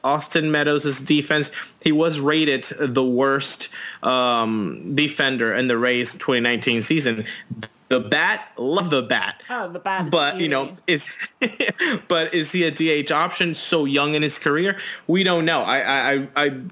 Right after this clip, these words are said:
Speaker 1: that's something to watch out for in the twenty twenty season is how Kevin Cash manages that outfield, 'cause it's definitely stacked.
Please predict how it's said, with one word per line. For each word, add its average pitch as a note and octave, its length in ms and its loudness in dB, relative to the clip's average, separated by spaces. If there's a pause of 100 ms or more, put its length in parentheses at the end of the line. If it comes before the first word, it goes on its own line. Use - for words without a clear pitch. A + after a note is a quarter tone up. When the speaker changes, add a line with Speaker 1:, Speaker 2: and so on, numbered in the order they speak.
Speaker 1:
that's E3+ 340 0
something D#3+ 460 0
to C3 80 2
watch B2+ 320 0
out A#2+ 160 2
for A#2+ 160 0
in A2 80 0
the A2 60 -2
twenty A2+ 260 0
twenty A#2+ 200 0
season B2 360 2
is A2+ 120 2
how B2+ 340 0
Kevin B2 300 -2
Cash A2+ 300 -2
manages A2 400 0
that G#2+ 240 0
outfield, G#2+ 640 0
'cause A2+ 160 2
it's C3+ 320 -2
definitely C#3 560 0
stacked. - 480 -4